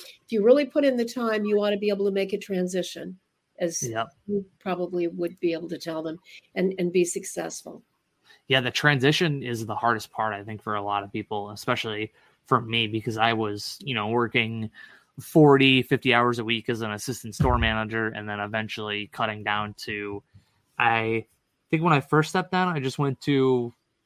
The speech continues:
Speaker 2: four days a week as a, an associate, and then eventually three, two, one. But I think
Speaker 1: Mm-hmm.
Speaker 2: everybody has kind of their own pace that they wanna pull from that other job, because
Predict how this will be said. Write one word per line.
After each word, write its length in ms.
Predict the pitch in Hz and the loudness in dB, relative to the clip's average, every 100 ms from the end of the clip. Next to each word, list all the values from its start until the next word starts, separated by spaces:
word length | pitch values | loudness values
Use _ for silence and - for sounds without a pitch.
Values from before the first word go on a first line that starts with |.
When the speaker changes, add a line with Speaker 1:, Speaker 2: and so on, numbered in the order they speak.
| _ - | _ -4
Speaker 2:
four 320 | 139 156 160 | 2 2 4
days 300 | 156 165 156 | 4 4 2
a 80 | 165 | 2
week 360 | 175 180 170 | 2 0 0
as 180 | 135 123 | -2 0
a, 300 | 123 120 120 - _ | 0 0 -2 -8 _
an 120 | - 117 | -14 -12
associate, 760 | 107 - 120 - 139 131 127 120 | -8 -4 -4 0 2 4 2 0
and 180 | 113 | -4
then 400 | 110 104 107 107 - _ _ _ - | -8 -8 -10 -16 -20 _ _ _ -8
eventually 440 | 123 120 117 110 | -4 -2 -2 -2
three, 340 | 101 123 117 | -2 0 0
two, 240 | 104 120 107 | 0 -4 -4
one. 340 | 104 107 110 | -2 -2 -2
But 140 | 110 110 | -2 0
I 80 | |
think 200 | 127 185 | 0 -2
Speaker 1:
Mm-hmm. 80 | 147 | -2
Speaker 2:
everybody 400 | 135 135 120 113 | 2 4 2 0
has 480 | 110 110 107 104 - _ _ _ _ | 0 0 0 -6 -12 _ _ _ _
kind 220 | - 151 139 | -4 0 0
of 120 | 120 | 2
their 240 | 123 123 | 2 2
own 360 | 127 113 113 104 | 0 -2 -2 -6
pace 640 | - 117 117 160 - - - - _ _ | -4 0 2 0 -4 -10 -14 -20 _ _
that 240 | 170 127 120 | -2 -2 0
they 120 | 120 | -2
wanna 340 | 120 123 120 - _ | -2 0 -2 -4 _
pull 280 | - 117 117 | -6 -2 -2
from 180 | - 117 | -4 -4
that 120 | 110 | -2
other 180 | 110 101 | -2 -2
job, 260 | 107 120 | 0 0
because 360 | 110 110 104 | -2 -8 -10